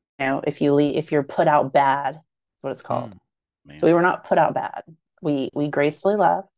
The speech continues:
Speaker 3: <laughs>
Speaker 1: And, um, yeah, we're just having a good time now. I don't
Speaker 3: Yeah,
Speaker 1: have to
Speaker 3: I
Speaker 1: worry about
Speaker 3: agree.
Speaker 1: it.
Speaker 3: Cut, cut any, not saying it was a negative thing, but
Speaker 1: Yeah.
Speaker 3: I'm all for, like, if that's not bringing you anything positive,
Speaker 1: It
Speaker 3: get rid
Speaker 1: wasn't
Speaker 3: of
Speaker 1: bringing
Speaker 3: that.
Speaker 1: too much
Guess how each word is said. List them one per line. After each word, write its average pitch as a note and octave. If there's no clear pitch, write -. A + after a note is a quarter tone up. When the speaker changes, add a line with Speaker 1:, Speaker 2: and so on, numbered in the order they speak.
Speaker 3:
<laughs> -
Speaker 1:
And, D#3+
um, D#3+
yeah, A#3
we're F#3+
just -
having G3+
a G3
good G3+
time A3+
now. D3
I F3
don't F3
Speaker 3:
Yeah, F3+
Speaker 1:
have F#3
to G3
Speaker 3:
I G3
Speaker 1:
worry G3+
about D3
Speaker 3:
agree. -
Speaker 1:
it. -
Speaker 3:
Cut, C3
cut C#3
any, A#2+
not B2+
saying A2+
it -
was F2+
a G2
negative D#2
thing, D2+
but -
Speaker 1:
Yeah. A3+
Speaker 3:
I'm A2+
all F#2
for, E2+
like, D2
if E2+
that's G2
not G2
bringing F#2
you E2+
anything F2+
positive, F2+
Speaker 1:
It -
Speaker 3:
get F#3+
rid F#3+
Speaker 1:
wasn't C4
Speaker 3:
of A3
Speaker 1:
bringing G3+
Speaker 3:
that. -
Speaker 1:
too F3+
much D#3+